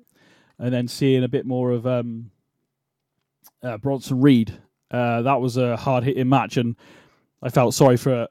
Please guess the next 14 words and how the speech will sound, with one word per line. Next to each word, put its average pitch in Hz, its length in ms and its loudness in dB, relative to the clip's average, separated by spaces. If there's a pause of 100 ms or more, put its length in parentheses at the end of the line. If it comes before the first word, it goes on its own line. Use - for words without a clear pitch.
Akira 120 400 -2
Tozawa, 120 520 0
<laughs> - 160 -8
to - 80 0
be 160 60 0
honest 151 320 -4
with 135 100 0
you, 131 120 0
as 127 100 -2
I 127 60 2
was 123 160 0
watching 131 340 0
it. 120 140 -10 (520)
Um, 127 600 -6